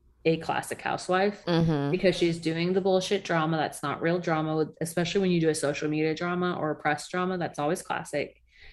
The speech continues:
Speaker 1: And now she's giving us the event at her house that's exclusive, and she only invites, like, one or two of the other cast members. And it's
Speaker 2: Yeah.
Speaker 1: really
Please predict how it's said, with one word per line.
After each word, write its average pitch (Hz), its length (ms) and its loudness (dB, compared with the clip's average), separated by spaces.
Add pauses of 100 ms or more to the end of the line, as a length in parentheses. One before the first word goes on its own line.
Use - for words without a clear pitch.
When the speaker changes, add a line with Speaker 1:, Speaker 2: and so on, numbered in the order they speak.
(180)
Speaker 1:
And 180 120 2
now 175 140 4
she's 170 240 2
giving 165 320 0
us 160 280 -2
the 156 520 -2 (400)
event 170 340 6
at 170 180 0
her 180 180 2
house 160 320 2
that's 156 240 -4
exclusive, 165 560 -2
and - 140 -4
she - 100 -2
only 143 180 -2
invites, 147 320 -2
like, 123 180 0
one 156 200 -2
or 139 80 -4
two 151 200 2
of - 120 4
the 135 80 2
other - 160 -2
cast - 360 -4
members. - 640 -4 (240)
And 175 120 6
it's 156 80 4
Speaker 2:
Yeah. 135 160 4
Speaker 1:
really 170 280 2